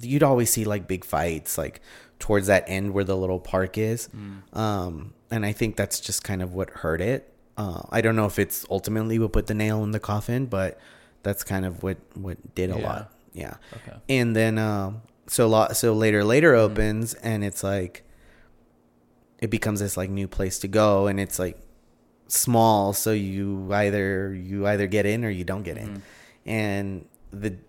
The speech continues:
Speaker 1: the, the kind of crowd that went back then, when we're talking almost ten years ago, um, was very different. Um,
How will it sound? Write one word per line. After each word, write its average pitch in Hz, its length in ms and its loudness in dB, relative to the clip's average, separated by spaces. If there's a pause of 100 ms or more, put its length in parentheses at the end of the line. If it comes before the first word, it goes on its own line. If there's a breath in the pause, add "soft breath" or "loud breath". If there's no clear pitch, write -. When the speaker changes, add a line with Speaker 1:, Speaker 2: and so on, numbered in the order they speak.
(120)
Speaker 1:
the, 107 220 -6 (140)
the 110 100 -8
kind 131 240 -2
of 110 60 -4
crowd 104 260 4
that 107 140 0
went 98 380 -8
back 98 220 0
then, 104 560 -2
when 98 140 -4
we're 92 80 -4
talking 90 300 -4
almost 85 320 -10
ten 95 180 -4
years 87 180 -4
ago, 120 300 -2 (500 loud breath)
um, 95 340 -2 (160)
was 113 120 -2
very 147 160 8
different. 107 400 2 (240)
Um, 92 380 -4